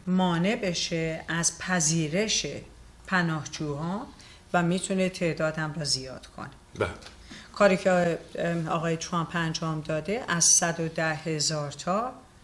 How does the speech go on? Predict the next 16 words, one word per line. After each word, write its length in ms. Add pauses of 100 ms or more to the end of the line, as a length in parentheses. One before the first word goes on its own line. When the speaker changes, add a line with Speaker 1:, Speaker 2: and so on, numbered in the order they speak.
(340)
Speaker 1:
کرده 400
پنجاه 600
هزار 360
Speaker 2:
بله، 140
Speaker 1:
تا. 60
Speaker 2:
بله. 220 (540)
Speaker 1:
که 80
این 180
واقعاً 640
تعداد 340
بسیار 560
کمیه. 540
Speaker 2:
بله. 120 (1300)
Speaker 1:
ولی 200
از 280
نظر 560